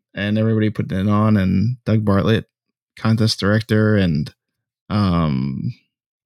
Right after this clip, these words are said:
you know, uh, Doug Veda for flying out the N G and letting people fly the N G. That's huge.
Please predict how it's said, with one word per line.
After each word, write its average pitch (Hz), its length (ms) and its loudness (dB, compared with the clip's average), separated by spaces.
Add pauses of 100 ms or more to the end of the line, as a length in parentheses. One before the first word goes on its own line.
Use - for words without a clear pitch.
(100)
you 113 160 2
know, 98 300 2
uh, 87 160 -2
Doug 107 260 -2
Veda 104 300 0
for - 120 -10
flying 104 300 0
out 104 140 2
the 110 160 2
N 104 160 2
G 107 480 0
and 95 140 -4
letting 98 200 0
people 110 240 0
fly 101 240 0
the 104 140 2
N 95 120 0
G. 107 220 0
That's 98 300 -4
huge. 104 460 -4